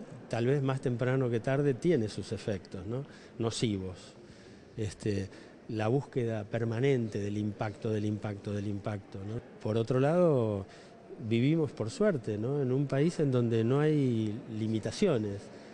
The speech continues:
en donde, eh, pareciera que todos pueden decir lo que se les ocurra,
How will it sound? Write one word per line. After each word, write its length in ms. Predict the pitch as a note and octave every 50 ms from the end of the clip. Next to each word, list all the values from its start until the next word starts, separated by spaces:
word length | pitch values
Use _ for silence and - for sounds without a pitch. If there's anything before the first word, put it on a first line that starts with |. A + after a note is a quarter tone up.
| - - -
en 140 | A#2+ A2+ A2
donde, 600 | A#2 A#2+ A#2 A2+ A2 A2 A2 G#2+ G#2+ G#2 G2+ F#2+ - - - - - - - -
eh, 280 | A#2+ A2 G#2+ G#2 G#2 G2+ -
pareciera 480 | A#2 A2 A#2 A2 - D#3+ D3+ D#3 D#3+
que 160 | C3 - C3 A#2
todos 400 | - - E3+ E3+ F3+ F#3 E3 -
pueden 260 | - D#3 D3 C#3 C3
decir 280 | B2 A2+ - - C3
lo 120 | C3 B2 G#2+
que 80 | A2+
se 400 | G#2 - - - - - - A#2
les 280 | G#2+ G#2+ G#2 F#2+ - -
ocurra, 560 | G#2+ G#2 - D#3+ D#3 D3 C#3 C#3+ C#3 C#3 D#3